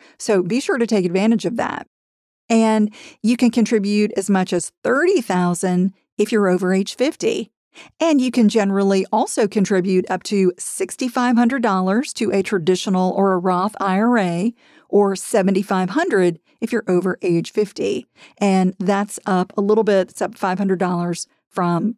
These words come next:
last year. While workplace retirement plans and I R As come with tax breaks that help you keep more of your money, I want you to remember that they do also come with penalties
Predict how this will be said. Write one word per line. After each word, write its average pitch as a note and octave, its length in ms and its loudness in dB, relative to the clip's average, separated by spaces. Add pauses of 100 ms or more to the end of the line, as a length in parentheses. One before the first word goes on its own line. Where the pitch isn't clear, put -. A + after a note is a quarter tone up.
(140)
last F#3+ 400 0
year. - 320 -8 (1080)
While A3+ 320 2
workplace A#3 500 0
retirement G3 540 0
plans F#3+ 340 0
and G3 140 -2
I G3 220 0
R F#3+ 240 2
As F3+ 380 -2
come A3+ 340 2
with G3 180 0
tax - 400 -4
breaks F#3 460 0
that F#3+ 160 -4
help F4 440 -2
you G#3 280 0
keep - 340 -4
more G3+ 240 2
of F3 80 2
your F3+ 140 2
money, G#3 480 0 (320)
I B3 80 0
want D#4 240 0
you B3+ 100 4
to B3 80 2
remember F#3+ 600 2
that F#3 340 2
they F#3 320 2
do A#3+ 500 0
also G3+ 360 0
come F#3+ 220 0
with F3+ 160 -4
penalties F#3+ 840 0